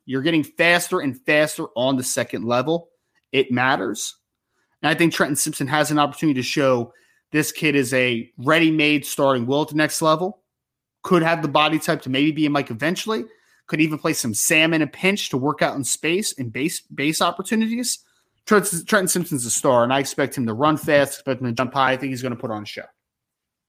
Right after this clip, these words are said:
The last big winner that I wanna talk about, I wanna talk about it from a group perspective here.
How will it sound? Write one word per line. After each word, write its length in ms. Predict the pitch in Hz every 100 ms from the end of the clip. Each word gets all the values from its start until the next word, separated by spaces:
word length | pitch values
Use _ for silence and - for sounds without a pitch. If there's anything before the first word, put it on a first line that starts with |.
| _ _ _ _ -
The 200 | 151 180
last 760 | 170 202 247 269 - - 135
big 260 | 156 196 202
winner 540 | 160 170 190 160 135 131
that 140 | 135
I 100 | 143
wanna 180 | 151 143
talk 300 | - 147 131
about, 140 | 139 -
I 60 |
wanna 140 | 165 185
talk 260 | 190 175
about 200 | 156 156
it 120 | 135
from 180 | - 151
a 80 | 135
group 480 | 117 - 143 190 190
perspective 680 | 139 123 - 101 - - -
here. 340 | - - _